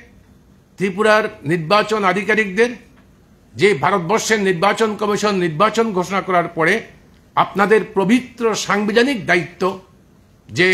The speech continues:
আপনারা একজন নাগরিকের নির্বাচনী অধিকার, সে অধিকারকে নিশ্চিত করা, প্রত্যেকটি রাজনৈতিক দল যেন সমান সুযোগ পায়, সমান অধিকার ভোগ করতে পারে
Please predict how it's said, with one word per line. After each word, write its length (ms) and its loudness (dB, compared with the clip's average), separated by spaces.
আপনারা 380 2
একজন 260 0
নাগরিকের 520 0
নির্বাচনী 600 0
অধিকার, 340 0
সে 100 -2
অধিকারকে 440 0
নিশ্চিত 420 -2
করা, 160 2
প্রত্যেকটি 760 0
রাজনৈতিক 540 0
দল 120 0
যেন 160 4
সমান 360 2
সুযোগ 280 0
পায়, 260 2
সমান 400 4
অধিকার 360 2
ভোগ 120 0
করতে 240 -2
পারে 200 -2